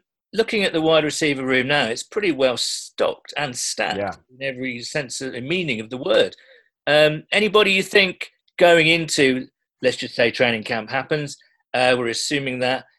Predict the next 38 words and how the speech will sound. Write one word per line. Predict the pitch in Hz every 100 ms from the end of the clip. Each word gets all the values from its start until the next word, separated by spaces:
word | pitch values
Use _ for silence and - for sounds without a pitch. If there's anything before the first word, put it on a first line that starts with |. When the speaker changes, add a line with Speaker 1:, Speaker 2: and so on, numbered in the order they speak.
| _ _
Speaker 1:
any, | 151 165 165 165 165 160 -
any | 156 160
guys | 160 156 147
on | 151
there | 147 143 143
you | 147
think, | 143 147 147 - -
uh, | 127 135 135 135
gonna | 143 131
have | 123
to | 143
work | 127 131 -
hard | 139 131
to | 131
make | 131 131 131
that | 131 139
roster? | 135 - 151 147
I |
mean, | 135 123
Alex | 120 117 -
Erickson | 127 123 -
didn't | 117 113
have | 107 101
a |
great | 98 113 123 135
season | - 139 123 135
last | 127 139
year. | 139 139 127 _ - - - - - _ _
He's | 131 139 139 185
Speaker 2:
Yeah, | 185 -
I | 151 156
mean, | 160 151 139
yeah, | 139
Speaker 1:
Well | 143 143
Speaker 2:
I, | 156 -
I | 143 180
think, | - 185 -
I, | 160 139 156 196